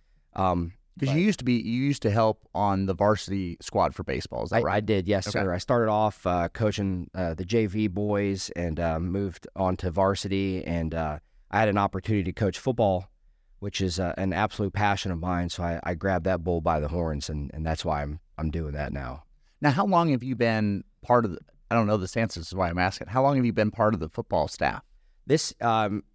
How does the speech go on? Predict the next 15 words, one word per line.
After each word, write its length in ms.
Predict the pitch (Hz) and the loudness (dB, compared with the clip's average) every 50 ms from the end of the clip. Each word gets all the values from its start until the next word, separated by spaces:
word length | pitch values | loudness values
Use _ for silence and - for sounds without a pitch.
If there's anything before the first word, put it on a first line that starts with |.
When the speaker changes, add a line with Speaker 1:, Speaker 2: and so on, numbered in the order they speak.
| - | -4
Speaker 1:
our 160 | - 123 131 120 | 0 2 4 4
off 160 | 120 123 - | 2 2 0
season 300 | - 143 139 135 151 147 | 0 0 0 2 2 2
right 180 | 143 143 139 | 2 2 2
now, 320 | 139 139 143 147 151 151 147 _ _ _ | 2 2 2 0 0 -2 -6 _ _ _
uh, 160 | - 113 110 - | -2 -2 -2 0
it, 160 | - 110 113 - | 0 0 0 0
it's 180 | 107 113 - - | -2 -4 -4 -4
still 440 | - - 131 123 113 104 104 - _ - | -2 2 2 2 2 2 -2 -6 _ -4
less 200 | - 110 110 - | -2 -2 -2 -2
than 140 | - 120 107 | -2 -2 0
a 40 | 104 | 0
year 240 | 98 92 95 107 110 | 0 2 0 0 0
for 160 | - - 95 | 0 -2 -2
me. 280 | 85 76 69 71 - | -2 -4 -6 -10 -16